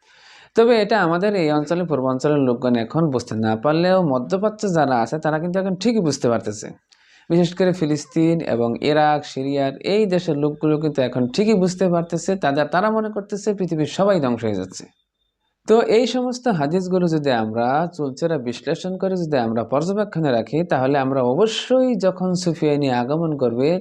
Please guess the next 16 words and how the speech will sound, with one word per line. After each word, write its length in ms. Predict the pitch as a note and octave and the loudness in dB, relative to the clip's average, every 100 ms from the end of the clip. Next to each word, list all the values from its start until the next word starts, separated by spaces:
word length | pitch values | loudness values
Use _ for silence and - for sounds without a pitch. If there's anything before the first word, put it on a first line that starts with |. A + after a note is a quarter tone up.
| F#3 | -4
তাহলে 360 | B2+ B2+ D3+ D#3 | -4 -2 -2 -2
আমরা 280 | A2+ A#2 | -2 -4
তখনই 400 | A#2+ D#3 E3 G#3+ | -2 -2 0 0
তাকে 280 | G#3+ C3 F3 | 2 0 -2
চিনতে 280 | F3+ D#3+ C3 | -2 0 0
পারবো। 360 | A#2 G2 - G#2+ _ _ _ _ _ _ _ _ _ _ _ _ - - - | 0 -2 -6 -18 _ _ _ _ _ _ _ _ _ _ _ _ -20 -20 -6
আর 140 | E3 | -4
যখনই 420 | C#3 E3+ G#3 B3 | 0 0 0 -2
আমরা 220 | B3 A#3+ A3 | -2 -2 -4
বুঝতে 300 | F#3+ F#3 G#3 | -4 -4 -2
পারবো 220 | G3 G3+ | -2 -4
যে 120 | G3 | -6
সুফিয়ানি 600 | F3+ E3 F#3 F#3 F#3 G3 | -6 -6 -2 -2 -2 -4
আগমন 440 | A#2+ A#2 A#2 A#2 | -2 -2 -2 -4
হয়ে 220 | A2+ D#3+ F3 | -2 -2 0
গেছে 280 | F#3 F#3+ | -2 0